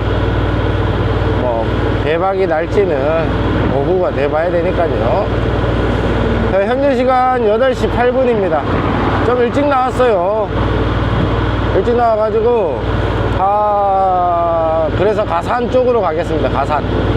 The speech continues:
가산 그 근처 가서 오더를 잡아볼게요. 너무 이제 집 근처에서 오더 잡고, 뭐, 가산 거 이런 것 뜨면은 가기가 너무 멀어가지고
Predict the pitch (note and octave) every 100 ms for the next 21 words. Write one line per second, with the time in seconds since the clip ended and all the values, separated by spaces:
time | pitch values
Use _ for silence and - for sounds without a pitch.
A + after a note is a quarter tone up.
0 | - - D#3+ F#3 G#3+ F3+ E3+ C#3+ F3+ G3
1 | A3+ F#3 D#3+ E3 C3 D#3 F3+ E3+ C3+ C#3
2 | D#3 A#2+ G2+ - - G#2 G2+ G1+ G1+ G1+
3 | - G1+ G1+ G1+ D#3+ A#3 C#4 D4 C4+ G#3+
4 | E3+ - F#3 F3 G3+ F#3+ D#3 F#3+ C4+ A#3
5 | C4+ B3 G3+ F#3+ F3+ F3 E3 F3+ A3+ B3+
6 | A3 - E3 D3 D3 C#3+ A#2+ - - -
7 | - D3+ G3+ F#3 G#3 C4+ A#3+ B3 A#3+ C4
8 | C4 B3 A3 G#3+ G3+ D3 G3 A#3 B3+ A3
9 | F#3 F3 D#3 A3 A3 D#3 E3+ D#3 A#3+ A3+
10 | A3 C4 A#3+ D#3